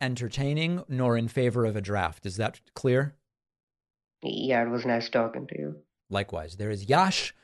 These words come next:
Speaker 1: from Sri Lanka. Let's go next to, uh, oh, I don't know. How about, uh, why don't we go to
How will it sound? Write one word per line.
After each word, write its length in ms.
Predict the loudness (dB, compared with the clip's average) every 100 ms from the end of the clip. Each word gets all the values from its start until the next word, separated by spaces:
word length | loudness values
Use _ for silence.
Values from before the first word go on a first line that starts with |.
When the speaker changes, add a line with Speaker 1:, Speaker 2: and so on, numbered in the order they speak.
| _ _ _ 2
Speaker 1:
from 200 | 4 6
Sri 260 | 6 6
Lanka. 560 | 8 8 6 6 4 2 _ _ _ 2
Let's 300 | 6 6 4
go 220 | 4 4
next 640 | 4 2 0 -2 -6 -8
to, 600 | -6 0 2 4 4 2 -4 _ _ _ _ _ _ -20 -6 2
uh, 520 | 4 6 4 4 2 0
oh, 220 | 2 6 6
I 120 | 6
don't 180 | 6 4
know. 300 | 4 6 4
How 280 | 4 4
about, 600 | 2 2 0 0 -4 -4
uh, 540 | 0 2 2 2 0 -2 -8 _ _ _ _ _ _ _ _ _ _ _ -12
why 280 | -2 2 4
don't 160 | 4
we 120 | 4
go 240 | 6 6 6
to 760 | 2 0 4 4 4 2 0